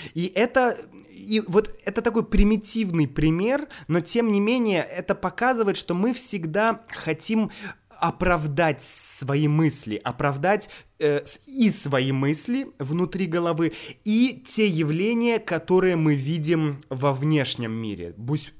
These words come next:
будь то гроза, дождь или снег, да, или там какие-то ещё вещи.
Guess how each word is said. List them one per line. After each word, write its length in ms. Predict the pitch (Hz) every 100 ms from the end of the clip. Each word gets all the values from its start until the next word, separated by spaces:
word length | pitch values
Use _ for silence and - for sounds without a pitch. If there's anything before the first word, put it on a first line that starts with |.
| -
будь 340 | 139 151 156
то 120 | 127
гроза, 720 | 107 127 117 107 139 156 151 - -
дождь 600 | 117 104 139 151 147 -
или 200 | 127 110
снег, 640 | 101 - 117 127 151 139 - - -
да, 180 | 117 120
или 480 | 113 107 107 98 95
там 140 | 90
какие-то 400 | - 120 120 120
ещё 300 | 110 - 110
вещи. 360 | 95 87 -